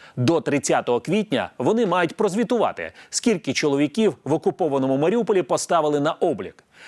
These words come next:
Також повідомляється, що медичні заклади міста розпочинають працювати на огляди для російських військкоматів. Тим часом на окупованій частині Запорізької області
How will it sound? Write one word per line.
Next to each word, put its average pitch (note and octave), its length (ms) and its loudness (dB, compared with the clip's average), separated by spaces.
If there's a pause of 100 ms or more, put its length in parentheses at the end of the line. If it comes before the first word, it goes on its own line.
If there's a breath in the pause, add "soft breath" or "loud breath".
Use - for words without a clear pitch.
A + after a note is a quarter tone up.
(100)
Також G#3+ 300 0
повідомляється, F#3 760 0
що D3 440 0
медичні D3+ 600 0
заклади B2+ 520 0
міста D#3+ 440 0 (200 loud breath)
розпочинають G3 680 0
працювати D#3+ 680 0
на D#3 180 2
огляди D#3+ 520 0
для B2 240 2
російських C3 540 -2
військкоматів. B2 600 -2 (1160 loud breath)
Тим D#3 180 2
часом A3+ 440 0
на C#3 80 4
окупованій C#3+ 540 0
частині C3+ 420 0
Запорізької G3+ 580 2
області G#3+ 400 0